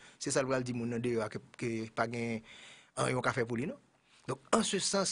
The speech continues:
m kwè ke done sa yo, menm jèn ta kapab pale o nivo medikal, e gon sèten resanblans ki gen ant la medsin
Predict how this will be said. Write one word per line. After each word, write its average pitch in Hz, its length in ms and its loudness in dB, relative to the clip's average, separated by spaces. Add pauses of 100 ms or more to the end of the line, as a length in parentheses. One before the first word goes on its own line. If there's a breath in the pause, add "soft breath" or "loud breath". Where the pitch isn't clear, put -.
m 165 160 -4
kwè - 240 0
ke 131 80 0
done 127 480 -2
sa 107 300 0
yo, 131 100 0
menm 151 240 0
jèn 117 240 -4
ta 113 80 -4
kapab 110 320 -4
pale 110 240 -2 (320 loud breath)
o 131 160 -2
nivo 120 240 0
medikal, 120 540 0 (340 loud breath)
e 123 160 -4
gon 120 380 -4 (100)
sèten 123 320 0
resanblans 123 480 -2
ki 113 140 -4
gen 113 260 -4
ant - 160 -4
la 131 80 0
medsin 127 400 -4